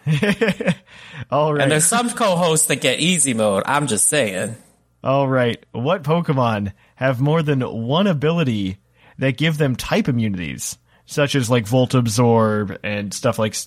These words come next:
Speaker 1: Storm Drain? So who gets
Speaker 2: Not
Speaker 1: more, more than
Speaker 2: resistances,
Speaker 1: one of
Speaker 2: but
Speaker 1: these?
Speaker 2: explicitly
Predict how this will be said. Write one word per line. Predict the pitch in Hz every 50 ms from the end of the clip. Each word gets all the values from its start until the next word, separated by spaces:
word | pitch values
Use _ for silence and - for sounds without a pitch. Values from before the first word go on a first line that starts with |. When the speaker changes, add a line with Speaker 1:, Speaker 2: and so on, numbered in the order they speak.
| - - -
Speaker 1:
Storm | - - - 147 135 131 123 123
Drain? | - - 110 104 98 92 92
So | - - 127
who | 120 147 190
gets | 170 175 147 -
Speaker 2:
Not | 139 143
Speaker 1:
more, | 156 175 170 190 202
more |
than | 190 - -
Speaker 2:
resistances, | 165 175 180 160 160 143 160
Speaker 1:
one | 147 143
of | 135
Speaker 2:
but | 147 -
Speaker 1:
these? | -
Speaker 2:
explicitly | 135 - - - 170 156 - 175 - 151 156 156 151 151 151 -